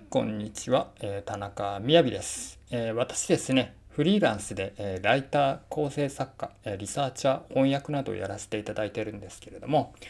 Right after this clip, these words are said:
えー、このチャンネルでは、普段私が目にしたニュースであるとか、えー、私が生活していて思ったことをどしどし、えー、共有していくっていう趣旨でやらせていただいてるんですけれども、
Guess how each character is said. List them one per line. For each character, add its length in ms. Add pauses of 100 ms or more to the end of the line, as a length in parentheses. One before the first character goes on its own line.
(260)
え 180
ー、 40
こ 140
の 80
チ 100
ャ 60
ン 80
ネ 100
ル 80
で 100
は、 220 (160)
普 160
段 180
私 460
が 100
目 200
に 80
し 100
た 140
ニ 120
ュ 40
ー 20
ス 140
で 120
あ 60
る 80
と 80
か、 220 (260)
え 100
ー、 40
私 420
が 80
生 220
活 260
し 80
て 120
い 40
て 160
思 160
っ 100
た 120
こ 120
と 160
を 60
ど 100
し 140
ど 80
し、 320
え 140
ー、 120
共 120
有 120
し 120
て 100
い 60
く 140
っ 20
て 160
い 20
う 60
趣 240
旨 40
で 60
や 80
ら 80
せ 120
て 80
い 40
た 100
だ 120
い 80
て 100
る 80
ん 80
で 80
す 80
け 120
れ 40
ど 100
も、 280